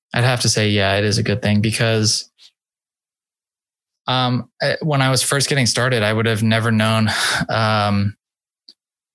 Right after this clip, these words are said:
what, what style I even liked in the first place, you know? Um, I, I wouldn't, I honestly wouldn't have known where to go to look at other people's work, um, other than Instagram.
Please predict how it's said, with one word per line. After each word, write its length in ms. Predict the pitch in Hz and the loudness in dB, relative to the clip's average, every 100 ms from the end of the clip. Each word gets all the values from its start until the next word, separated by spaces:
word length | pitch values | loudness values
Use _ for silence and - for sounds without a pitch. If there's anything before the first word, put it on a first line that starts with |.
| _ | _
what, 440 | - 127 120 117 - _ _ | -4 0 0 0 -4 _ _
what 180 | 131 117 | -4 -2
style 640 | - 104 117 113 104 - - | 0 0 0 0 -2 -4 -4
I 40 | 120 | 0
even 260 | 117 113 | 2 2
liked 320 | 101 110 113 | 2 0 0
in 80 | 113 | -2
the 60 | 104 | -2
first 280 | - 117 - | -2 -2 -2
place, 400 | 98 - - - | -2 -2 -2 0
you 100 | 110 | 0
know? 280 | 104 117 113 _ _ | 2 0 -2 _ _
Um, 520 | 113 107 101 104 123 - _ _ _ _ _ _ _ _ _ - - | -2 0 2 0 -2 -4 _ _ _ _ _ _ _ _ _ -10 -2
I, 160 | 123 | -2
I 200 | - 120 | -2 -2
wouldn't, 320 | 120 127 123 - | 0 0 0 -2
I 200 | 120 127 | -2 0
honestly 380 | 123 143 - 135 | 0 0 0 0
wouldn't 240 | 117 127 | 0 0
have 140 | 117 110 | 0 0
known 300 | 113 113 104 | 2 2 0
where 180 | 113 | 0
to 80 | 110 | 0
go 180 | 107 113 | 0 0
to 100 | 110 | 0
look 280 | 101 110 104 | 0 0 0
at 100 | 87 | 0
other 240 | 104 110 | 0 0
people's 360 | 104 113 110 101 | 0 -2 -2 0
work, 360 | 98 101 98 - _ _ _ _ _ - | 0 -2 -4 -8 _ _ _ _ _ -6
um, 440 | 110 101 101 120 - | -2 2 2 0 -2
other 180 | 113 110 | -2 0
than 160 | 107 101 | 2 2
Instagram. 600 | 101 - 104 98 98 | 0 0 -2 0 0